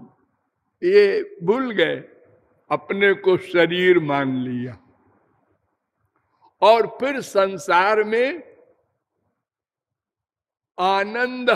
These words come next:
है, ये गलत डिसीजन और उसमें अटैचमेंट करा दिया। माया ने दो काम किया है,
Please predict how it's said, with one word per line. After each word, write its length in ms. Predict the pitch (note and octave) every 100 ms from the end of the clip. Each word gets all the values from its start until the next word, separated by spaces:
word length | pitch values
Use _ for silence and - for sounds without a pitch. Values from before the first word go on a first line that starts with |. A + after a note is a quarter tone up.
| -
है, 220 | D#3 A#3+ G#3+ C#3+ - - _ _ _ _ _ _ _ _ _ _ _ F3
ये 400 | F#3+ A#3+ B3+ A3+
गलत 720 | D3+ D3 F#3+ A#3 B3 - -
डिसीजन 1200 | F3+ B2 A#2+ F3+ - G3 G3+ G#3 A#3+ C4 A3 C#3 - _ _ _ _ _ _ _ _ _ _ -
और 360 | G3 G#3+ G3+ G3 - - - G3
उसमें 400 | - G#3+ G3+ G3+
अटैचमेंट 1200 | - F3+ E3 F#3 F#3 F#3 F#3 F#3 F#3+ F#3 D#3 B2 _ - _ _ _ _ _ _ _ _ _ -
करा 280 | E3+ D#3+ D3+
दिया। 420 | B2 C3 C3 A#2+ _ _ _ _ _ _ _ _ _ _ _ _ _ _ _ _ _ -
माया 500 | E3+ G3 G#3+ A3+ A3
ने 160 | G#3+ G3
दो 280 | E3 F#3+ F#3+ F3+
काम 300 | E3+ E3 D3
किया 340 | - D3 C#3
है, 200 | C3